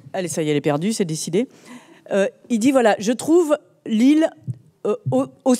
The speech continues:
ennuyeusement belle comme toutes les autres. Et tout à coup, il dit, et d'un coup, j'en apprends l'histoire, j'en comprends l'histoire,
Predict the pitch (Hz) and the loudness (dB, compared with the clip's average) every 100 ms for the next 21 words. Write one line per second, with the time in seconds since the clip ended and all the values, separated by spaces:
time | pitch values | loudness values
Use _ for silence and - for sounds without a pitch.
0 | - - 226 262 285 302 285 240 233 202 | -2 0 4 6 6 4 4 4 4 4
1 | 214 262 262 240 226 220 202 180 147 139 | 2 2 2 0 0 -2 0 0 -2 -10
2 | - _ _ - - - _ - - - | -16 _ _ -16 -16 -18 _ -20 -20 -20
3 | - - - 220 269 294 - 320 262 226 | -20 -8 -4 -2 2 2 2 0 0 0
4 | 330 - 254 - _ 202 196 247 - 294 | 0 0 -2 -2 _ -4 0 0 0 -2
5 | 226 214 214 233 - 302 247 - 190 214 | 0 0 0 0 0 0 -2 -2 -2 -2
6 | 240 180 160 285 311 - 277 262 214 - | -4 -8 -6 -4 -4 0 0 2 -2 -2
7 | 175 170 | -2 -2